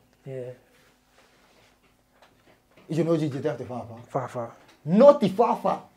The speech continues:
Speaker 2: tondũ nĩ ndagũkinyĩria ũhoro. Rĩu ũkoraga andũ maiganaine. No ũngĩ aretagwo ũngĩ baba atĩ nĩwe ũnderete kĩroho. Kana kuga ũũ nĩwe ũnderete kĩroho, ti kuga nĩ-, nĩwe baba.
Speaker 1: Ona
Speaker 2: No rĩu atĩrĩrĩ, Ũhoro nĩ wa ũ?
Speaker 1: Ona to kuga atĩ nĩwe mũrerete kĩroho ĩ.
Speaker 2: Mm.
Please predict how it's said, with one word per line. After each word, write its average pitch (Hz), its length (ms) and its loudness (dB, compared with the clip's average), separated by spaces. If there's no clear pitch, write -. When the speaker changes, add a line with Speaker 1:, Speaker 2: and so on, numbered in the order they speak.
Speaker 2:
tondũ 180 200 2
nĩ 175 80 2
ndagũkinyĩria 143 680 -4
ũhoro. 117 240 -14
Rĩu 202 120 2
ũkoraga 185 320 6
andũ 147 100 -2
maiganaine. 151 600 0
No 170 160 2
ũngĩ 147 180 2
aretagwo 139 360 0
ũngĩ 135 140 -6
baba 143 240 -4
atĩ 131 140 -8
nĩwe 131 220 -4
ũnderete 131 360 -6
kĩroho. 107 340 -12
Kana 190 200 0
kuga 190 180 4
ũũ 180 300 6
nĩwe 196 200 4
ũnderete 185 340 2
kĩroho, 151 360 -2
ti 170 80 -10
kuga 185 240 -2
nĩ-, 151 180 -4
nĩwe 160 160 -2
baba. 147 320 -2
Speaker 1:
Ona 156 340 -6
Speaker 2:
No 214 180 8
rĩu 277 140 4
atĩrĩrĩ, 214 480 0
Ũhoro 220 220 10
nĩ 262 100 8
wa 175 240 6
ũ? 123 60 -4
Speaker 1:
Ona 170 220 -4
to 202 180 -2
kuga 226 300 -2
atĩ 185 160 -4
nĩwe 180 200 -2
mũrerete 165 420 -2
kĩroho 131 480 -10
ĩ. 135 40 -6
Speaker 2:
Mm. 135 100 -6